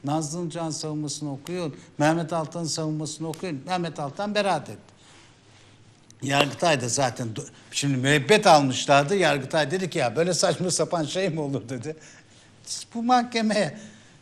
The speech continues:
"Ya örgüt üyeliğinden ver, neyden verirsen ver ama," dedi, "böyle darbecilik, marbecilikten olmaz," dedi. Savcı ısrar etti falan. Müthiş bir savunma yaptı üçü de.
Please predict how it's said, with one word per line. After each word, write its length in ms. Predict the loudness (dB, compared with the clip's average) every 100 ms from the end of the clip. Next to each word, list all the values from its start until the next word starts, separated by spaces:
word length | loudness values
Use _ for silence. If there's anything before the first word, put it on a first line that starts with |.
| _ -20 -20 _ _ -6
"Ya 180 | -6
örgüt 540 | -4 2 2 2 -2 0
üyeliğinden 800 | 2 4 2 -2 0 0 2 2
ver, 160 | 2
neyden 520 | 2 -2 -2 -2 -2 -2
verirsen 460 | -2 -2 -4 -2
ver 120 | 0
ama," 300 | 0 2 0
dedi, 240 | -2 -6 -4
"böyle 300 | -2 -2 0
darbecilik, 680 | 2 2 0 -6 -8 -8 -4
marbecilikten 640 | -4 -4 -8 -10 -10 -8
olmaz," 360 | -6 -6 -4 -4 -6
dedi. 400 | -12 -8 -6 -6
Savcı 440 | -2 -2 -2 -6
ısrar 420 | -6 -4 -2 -4
etti 300 | -4 -8 -12
falan. 400 | -14 -10 -6 -6 -10 -20 -20 -20 -14
Müthiş 260 | -4 -4 -2
bir 60 |
savunma 420 | -2 0 -2 -4
yaptı 460 | -4 -4 -6 -10 -10 -12
üçü 280 | -10 -8 -8
de. 120 | -12